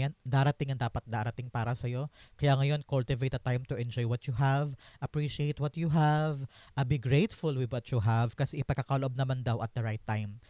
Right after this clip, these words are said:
yung gusto mo. Alam mo, nakikita ko rito, sabi ng yung ha-, future self, magkaroon ka daw ng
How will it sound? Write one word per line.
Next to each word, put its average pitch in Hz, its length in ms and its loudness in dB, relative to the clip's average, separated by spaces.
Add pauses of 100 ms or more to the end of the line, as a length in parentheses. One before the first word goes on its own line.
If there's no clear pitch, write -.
(120)
yung 123 160 -4
gusto 117 240 -4
mo. 101 160 -8 (160)
Alam 175 160 2
mo, 208 80 -2
nakikita 202 320 -4
ko 151 160 -6
rito, 139 240 -4
sabi 123 320 -4
ng 123 160 -2
yung 110 80 -8
ha-, - 160 -8 (160)
future 131 400 -4
self, 120 480 -4 (440)
magkaroon 175 480 2
ka 160 80 4
daw 143 160 4
ng 139 160 -4